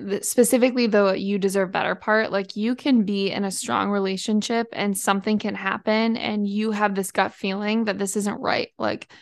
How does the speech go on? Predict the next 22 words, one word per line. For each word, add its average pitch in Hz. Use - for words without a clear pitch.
the 202
way 208
they're 208
treating 202
me 220
right 220
now 226
isn't 196
okay. 196
The 208
way 208
I 196
feel 202
right 220
now 233
isn't 202
good. -
Like, 202
trust 214
your 262
instincts 233
and 208